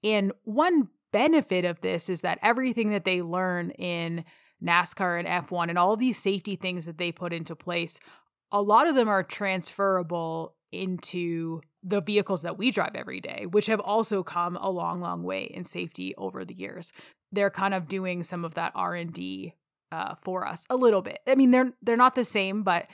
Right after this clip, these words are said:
I think some of that information that they gather in these safety designs is helpful to daily drivers as well. nascar officials have said that nascar race cars are different from kart cars, which are the championship auto racing teams,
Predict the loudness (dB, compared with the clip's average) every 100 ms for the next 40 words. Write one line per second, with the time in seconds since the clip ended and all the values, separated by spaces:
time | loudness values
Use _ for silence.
0 | -20 -8 -2 2 2 2 0 -2 -2 -2
1 | 0 -2 -4 -8 -6 -6 -6 -6 -6 -4
2 | -4 -2 -2 -2 -2 -6 -8 -8 -6 -6
3 | -2 0 0 -2 -6 -8 -6 -4 -4 -6
4 | -8 -10 _ -4 -4 -4 -8 -6 -8 -6
5 | -6 -6 -4 -6 -6 -8 -10 -10 -10 -6
6 | -6 -6 -10 -16 _ _ _ _ 0 2
7 | 4 4 2 2 0 0 0 0 2 2
8 | 2 0 0 0 0 4 4 4 4 4
9 | 2 0 0 2 2 2 -2 -2 -2 0
10 | -2 -2 -2 0 0 -2 0 0 -2 -2
11 | -2 -2 -2 0 0 -2 -6 -6 -6 -6
12 | -4 -6 -6 -6 -4 -4 -4 -4 -4 -4
13 | -4 -4 -2 -2